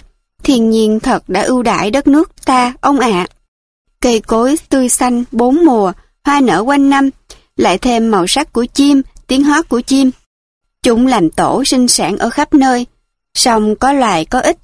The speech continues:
cũng có loài rất hại mùa màng, lan truyền bệnh dịch cho con người, cho gia súc. Nghề nghiệp con theo đuổi, giống ông ở chỗ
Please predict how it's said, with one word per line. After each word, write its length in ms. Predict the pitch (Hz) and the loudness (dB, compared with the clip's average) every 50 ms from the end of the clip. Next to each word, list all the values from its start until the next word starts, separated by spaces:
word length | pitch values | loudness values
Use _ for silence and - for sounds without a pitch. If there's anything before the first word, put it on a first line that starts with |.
| - - _ _ _ | -20 -20 _ _ _
cũng 240 | - 226 202 202 226 | -2 -2 0 0 0
có 120 | - 294 311 | 0 0 0
loài 260 | 311 285 214 180 185 | 0 0 0 -2 -2
rất 220 | 226 311 359 - | -2 -2 -4 -4
hại 280 | 294 285 247 196 165 - | -2 -2 0 0 0 0
mùa 180 | 220 226 226 | 2 2 2
màng, 300 | 208 208 202 202 196 185 196 - _ _ _ - | 2 2 2 0 0 -2 -4 -8 _ _ _ -2
lan 240 | 240 247 247 240 | 0 0 0 0
truyền 280 | 233 - 233 208 202 196 | 0 -2 -2 0 0 0
bệnh 240 | 190 180 170 190 196 | 0 -2 -2 -2 -2
dịch 180 | 190 196 - _ _ _ _ | -2 -2 -4 _ _ _ _
cho 200 | - 233 220 214 | -4 -2 -2 -2
con 240 | 208 - 220 220 220 | -2 -2 -2 0 2
người, 300 | 220 214 202 190 185 170 - _ | 2 2 2 2 0 -2 -4 _
cho 100 | - 247 | -4 -2
gia 220 | 247 233 262 254 254 | 0 0 0 0 0
súc. 240 | - - 339 381 _ _ _ _ _ _ _ _ _ _ - | 0 0 -2 -2 _ _ _ _ _ _ _ _ _ _ -4
Nghề 220 | 240 240 220 196 185 | 0 0 2 2 2
nghiệp 240 | 190 185 180 175 - _ | 0 0 0 -2 -4 _
con 240 | - 226 208 208 208 | -2 0 0 0 -2
theo 180 | - 220 202 | -2 -2 -2
đuổi, 360 | 196 208 190 170 175 208 262 - - - - - - | -2 -2 0 0 0 -2 -2 -4 -8 -12 -20 -10 -4
giống 280 | 220 254 240 262 311 | -2 0 2 2 2
ông 260 | - - 240 220 220 214 - | 2 0 0 0 -2 -4 -4
ở 240 | - 196 185 175 196 208 | -2 -2 -2 -2 -2 -2
chỗ 360 | - 233 220 - - 202 254 | -2 0 0 0 0 0 -2